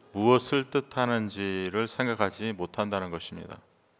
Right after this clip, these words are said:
한마디로 이런 병이 사람들로부터 귀신이 나간 것은 온전한 치유를 뜻하기도 하겠지만 본질적으로 그것은 하나님으로부터 구원을 받았다는 것을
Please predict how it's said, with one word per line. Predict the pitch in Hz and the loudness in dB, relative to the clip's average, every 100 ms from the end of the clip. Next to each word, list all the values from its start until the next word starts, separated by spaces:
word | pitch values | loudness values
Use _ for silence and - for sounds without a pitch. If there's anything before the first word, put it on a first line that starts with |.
| _ _ _ _ - - - - - | _ _ _ _ -20 -18 -18 -10 0
한마디로 | 147 147 139 | 4 6 6
이런 | 117 117 123 | 6 6 4
병이 | 110 107 101 | 2 2 2
사람들로부터 | - 104 110 107 104 98 95 - 92 85 - | 4 6 6 4 2 2 -2 -2 -4 -4 -6
귀신이 | 98 - 104 | -6 -2 0
나간 | 98 95 92 90 | 2 2 2 -2
것은 | 87 - 117 101 80 - _ _ - - - - - - - _ _ _ - _ - | -4 -4 -4 -4 -8 -20 _ _ -20 -20 -20 -20 -20 -20 -20 _ _ _ -20 _ -2
온전한 | 113 123 135 | 2 6 4
치유를 | - - 147 143 | 4 2 4 2
뜻하기도 | - - 135 120 113 | 0 0 2 4 4
하겠지만 | 107 98 - 101 101 92 85 80 | 2 -2 -2 2 2 0 -6 -8
본질적으로 | - 98 98 107 101 104 | -2 -2 -2 -2 -2 -4
그것은 | 104 104 98 107 101 | 0 0 0 -2 -4
하나님으로부터 | 95 135 131 120 107 95 85 87 - 92 85 - _ _ _ _ - | 0 2 2 0 -2 -4 -6 -10 -8 -6 -6 -14 _ _ _ _ -12
구원을 | - 104 107 | -2 2 2
받았다는 | 104 98 104 - 107 104 | 2 2 2 2 0 0
것을 | 98 - 110 117 | -2 -2 -2 -2